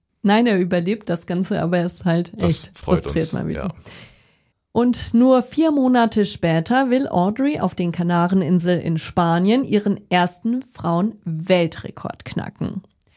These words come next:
Speaker 1: Mit in ihrem Team sind unter anderem zwei Fotografen und Taucher, die unter Wasser für ihre Sicherheit sorgen sollen, falls irgendwas schiefgehen sollte.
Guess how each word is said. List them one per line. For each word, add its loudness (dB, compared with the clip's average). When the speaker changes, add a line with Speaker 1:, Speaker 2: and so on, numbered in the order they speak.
Speaker 1:
Mit 4
in 2
ihrem 4
Team 0
sind 0
unter 0
anderem -2
zwei -4
Fotografen -2
und 0
Taucher, 0
die 0
unter 0
Wasser 0
für -4
ihre -2
Sicherheit 0
sorgen -4
sollen, 0
falls -2
irgendwas -4
schiefgehen -6
sollte. -8